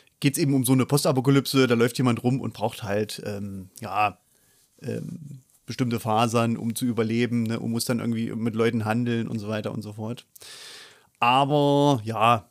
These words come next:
das ist leider nicht zu Ende überlegt worden, so richtig. Also das, ja, den Film, wär das, wär der Film vielleicht nur sechzig Minuten lang, dann wäre er gut unterhaltsam gewesen, aber so hat sich's halt einfach nur gestreckt.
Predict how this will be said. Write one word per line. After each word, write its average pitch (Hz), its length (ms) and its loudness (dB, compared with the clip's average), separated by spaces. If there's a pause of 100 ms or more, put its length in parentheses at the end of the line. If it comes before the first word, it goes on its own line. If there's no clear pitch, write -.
das 123 140 0
ist 139 180 -2
leider 143 720 4 (280)
nicht 127 400 0
zu 156 80 0
Ende 151 340 6
überlegt 123 500 4
worden, 113 280 2
so 101 120 -8
richtig. - 520 -12
Also 110 520 -4
das, - 480 -4 (460)
ja, 113 320 -2 (460)
den 117 100 -2
Film, 147 440 0
wär 143 140 4
das, 143 240 0
wär 156 100 2
der 160 80 2
Film 170 240 -2
vielleicht 165 240 0
nur 165 100 2
sechzig 185 360 -2
Minuten 208 260 0
lang, 185 300 0 (260)
dann 120 140 0
wäre 143 180 2
er 151 80 2
gut 202 240 -4
unterhaltsam 170 600 -2
gewesen, 175 380 -2
aber 117 240 0
so 135 200 0
hat 135 120 -4
sich's 127 180 -6
halt 117 120 -4
einfach 123 220 -4
nur 120 120 -2
gestreckt. - 640 -8